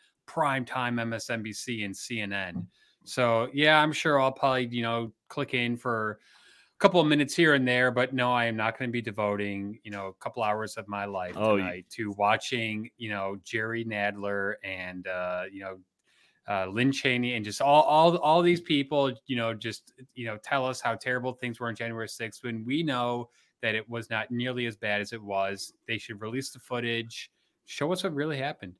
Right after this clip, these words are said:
Speaker 2: Oh, you know what? Um, I think, I think we, we should make you watch it, Chris. I think this should be
Speaker 1: Huh.
Speaker 2: part of your, your job for the next episode, <laughs> where you're
Speaker 1: But
Speaker 2: gonna
Speaker 1: it,
Speaker 2: be our correspondent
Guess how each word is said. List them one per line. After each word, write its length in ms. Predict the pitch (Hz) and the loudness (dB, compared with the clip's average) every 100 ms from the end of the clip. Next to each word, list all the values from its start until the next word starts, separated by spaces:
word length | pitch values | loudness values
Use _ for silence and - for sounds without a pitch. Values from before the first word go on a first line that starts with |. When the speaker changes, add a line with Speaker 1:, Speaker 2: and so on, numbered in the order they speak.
| _ _ - | _ _ -2
Speaker 2:
Oh, 180 | 139 - | 0 0
you 140 | 123 147 | -2 0
know 100 | 156 | 2
what? 380 | 104 180 - _ - | 6 4 2 _ -8
Um, 600 | 120 113 107 104 104 98 - | 2 6 6 6 4 0 -2
I 140 | 123 | 0
think, 400 | 233 - 185 170 - - _ - | 0 0 -2 -4 -8 -18 _ -8
I 80 | 139 | -6
think 240 | 247 202 | -6 -2
we, 480 | 131 113 107 98 80 80 _ _ _ - | 2 4 4 0 -4 -12 _ _ _ -6
we 80 | 117 | 0
should 240 | - 101 | 2 0
make 400 | 78 85 - - | -2 -2 -4 -4
you 160 | 80 73 | -6 -4
watch 400 | 73 - - - | -4 -4 -4 -8
it, 260 | - - - _ | -10 -14 -20 _
Chris. 440 | - 73 90 - - | -8 -4 -4 -4 -2
I 100 | 123 | 0
think 180 | 170 135 | 0 4
this 120 | 131 | 4
should 200 | 120 139 | 8 6
be 60 | |
Speaker 1:
Huh. 60 | 98 - | 6 8
Speaker 2:
part 160 | 117 | 10
of 120 | 123 107 | 10 6
your, 180 | 92 - - - - | -2 -2 -10 -12 2
your 140 | 113 | 4
job 580 | - - 87 120 135 95 | 4 2 6 8 8 6
for 160 | - 107 | -2 0
the 100 | 98 | 4
next 300 | 101 - 110 | 2 4 4
episode, 640 | 110 180 104 85 90 113 | 6 4 2 0 0 -2
<laughs> 60 | - | 2
where 140 | 175 | 2
you're 120 | - | 4
Speaker 1:
But 100 | 156 | 6
Speaker 2:
gonna 120 | 147 185 | 8 10
Speaker 1:
it, 60 | |
Speaker 2:
be 80 | 156 | 12
our 120 | 143 | 12
correspondent 920 | 139 151 143 - - 180 220 120 135 | 12 10 10 8 0 0 0 -2 -4